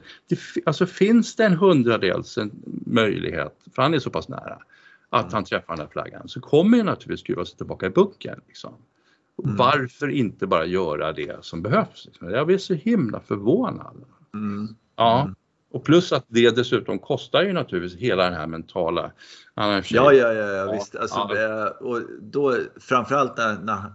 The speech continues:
Speaker 2: i och för sig, i det läget, när han är där och ska, eh, slå det där slaget och så,
Speaker 1: Ja.
Speaker 2: då ska han en söndag med den spelnivån han har, han ska ju vara fem slag lägre.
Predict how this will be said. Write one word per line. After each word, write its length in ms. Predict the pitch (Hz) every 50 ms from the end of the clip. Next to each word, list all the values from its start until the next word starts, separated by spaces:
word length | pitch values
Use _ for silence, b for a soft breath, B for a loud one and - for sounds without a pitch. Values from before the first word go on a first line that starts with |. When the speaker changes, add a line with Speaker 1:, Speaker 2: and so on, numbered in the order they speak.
| _ _
Speaker 2:
i 140 | 135 139
och 40 | 135
för 120 | - - 160
sig, 280 | 185 139 131 131 - -
i 80 | 139 127
det 200 | 139 165 160 143
läget, 520 | 135 117 95 92 95 95 95 92 101 -
när 100 | 92 107
han 160 | 110 113 -
är 240 | 82 - 143 139 123
där 120 | 104 95 -
och 220 | 95 101 101 107
ska, 400 | - - 107 98 95 92 92 92
eh, 640 | 92 92 90 95 98 98 95 - - 92 92 87 - -
slå 220 | - - 131 127
det 80 | 123 110
där 140 | 95 90 92
slaget 460 | - - 113 113 110 104 101 98 -
och 80 | 104
så, 240 | - 98 98 104 104 B B B B
Speaker 1:
Ja. 160 | - 104 104
Speaker 2:
då 60 | 104 110
ska 500 | 123 - - 131 120 139 139 131 127 113
han 420 | 104 104 98 95 92 95 98 95 95 b b b _
en 220 | 107 104 101 98
söndag 600 | 95 - 98 92 87 92 104 107 - - 104 - -
med 180 | - 113 107 95
den 160 | 98 98 95
spelnivån 640 | 101 - 104 95 92 92 90 90 95 90 90 90 82
han 240 | - 90 92 90 - -
har, 420 | - 90 92 90 87 90 - -
han 140 | - 104 107
ska 160 | 104 - 110
ju 120 | 101 95 95
vara 260 | 95 107 131 135 123
fem 540 | - - - - - 107 92 82 87 92 104
slag 520 | - - - - 92 - - - - - _
lägre. 680 | 104 104 127 147 147 127 110 92 101 - - - - -